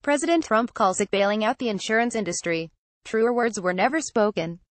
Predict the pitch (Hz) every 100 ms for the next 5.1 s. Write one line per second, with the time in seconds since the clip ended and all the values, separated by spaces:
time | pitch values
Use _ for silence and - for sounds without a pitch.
0 | _ - 208 226 208 208 247 269 254 196
1 | 202 220 202 180 170 - 214 175 170 208
2 | 220 240 202 190 185 202 - 190 247 202
3 | - 214 190 302 240 165 170 - _ _
4 | _ - 220 247 - 220 285 180 165 160